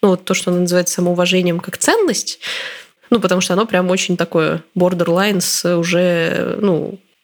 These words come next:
с чем-то, ш-, что мне не кажется очень хорошим, так скажем. Ну, то есть, мне кажется, важна <laughs> иметь возможность этот невротический цикл как бы остановить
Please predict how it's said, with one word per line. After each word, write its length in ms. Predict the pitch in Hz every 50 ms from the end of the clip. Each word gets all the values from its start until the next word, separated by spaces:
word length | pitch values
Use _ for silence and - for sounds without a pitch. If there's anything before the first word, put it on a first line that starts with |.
| _ -
с 100 | - -
чем-то, 340 | - 202 196 208 185 - 180
ш-, 120 | - - - -
что 240 | - - - 185
мне 160 | 185 185 185 185
не 100 | 180 180
кажется 340 | - 147 160 - - -
очень 220 | - - - - 180
хорошим, 420 | - - - - - - - - _
так 160 | - 165 -
скажем. 340 | - - - - - 208 - _ - - - - - - - - - - -
Ну, 60 | 214
то 20 |
есть, 140 | 190 180 -
мне 80 | 202 190
кажется, 400 | 202 202 - - - 180 - - - - - -
важна 480 | - 214 196 196 196 196 190 180 196 202
<laughs> 100 | 220 220
иметь 160 | 208 202 190
возможность 500 | 233 190 190 185 196 190 196 185 - -
этот 200 | 180 170 165 175
невротический 580 | 196 185 185 185 185 - 185 - - - - 190
цикл 300 | - - 190 - 180 175
как 180 | 175 - 170
бы 120 | 170 175 180
остановить 640 | 180 - - 190 185 185 180 180 165 - - -